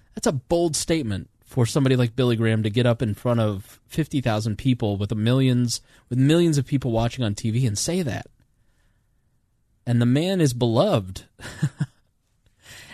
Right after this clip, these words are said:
And you may look at that and you may go, "Well, that's, uh, that's not the ideology that I believe in." But people listened to him because he was bold. Uh, and he believed in something. And he had character.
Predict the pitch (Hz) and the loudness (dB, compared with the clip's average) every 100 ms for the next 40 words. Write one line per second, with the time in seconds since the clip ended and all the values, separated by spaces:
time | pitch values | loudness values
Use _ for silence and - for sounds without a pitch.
0 | - 135 156 202 208 175 170 160 147 135 | 0 2 4 4 4 4 4 2 0 2
1 | 131 123 120 117 113 113 110 104 98 101 | 2 4 2 2 0 2 2 2 0 0
2 | 101 104 - - - 85 98 90 87 _ | 0 0 -2 -6 -8 -6 -4 -4 -6 _
3 | - _ _ _ _ _ _ _ - - | -20 _ _ _ _ _ _ _ -12 -4
4 | 113 110 113 107 110 110 104 110 107 113 | -2 0 0 0 0 0 0 0 0 0
5 | 101 110 143 107 95 95 95 107 - - | 0 0 0 0 -4 -4 -4 -6 -10 -20
6 | _ _ - 123 117 - 147 147 123 123 | _ _ -6 -4 -4 -2 0 2 2 2
7 | 143 113 - 110 107 - 120 104 107 95 | 2 0 0 -2 -4 -4 -6 -4 -6 -8
8 | - 92 87 76 76 _ _ _ _ _ | -10 -12 -10 -12 -14 _ _ _ _ _
9 | _ _ _ _ - - - - 113 123 | _ _ _ _ -16 -14 -14 -6 0 0
10 | 110 110 113 143 135 117 95 - 107 98 | 0 0 2 4 2 0 -2 -6 -8 -10
11 | - - _ _ _ _ _ _ 104 117 | -18 -20 _ _ _ _ _ _ -2 0
12 | 120 107 - 139 135 120 _ 80 - | 0 -2 -4 0 2 2 _ -14 -14